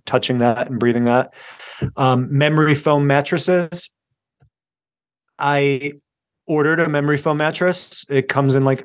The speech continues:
a tiny little box from Amazon. You open this box and all of a sudden you have a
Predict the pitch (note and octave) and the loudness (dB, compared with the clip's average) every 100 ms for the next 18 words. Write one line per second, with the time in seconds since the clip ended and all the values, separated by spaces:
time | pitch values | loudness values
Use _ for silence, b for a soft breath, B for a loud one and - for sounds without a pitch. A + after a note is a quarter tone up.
0 | - C3+ - C#3 C3+ C3 A#2+ C#3 D3+ - | -10 -8 -2 0 2 2 2 0 -2 -6
1 | B2+ B2 C#3 D3 D#3+ D#3+ D#3 B B B | -6 -2 0 2 2 -2 -6 B B B
2 | C3 B2 C#3 C3+ B2+ - C3+ C#3+ C#3+ C3+ | -2 0 0 2 0 0 0 0 0 -2
3 | B2+ - C3 B2 B2 | -2 -2 0 0 0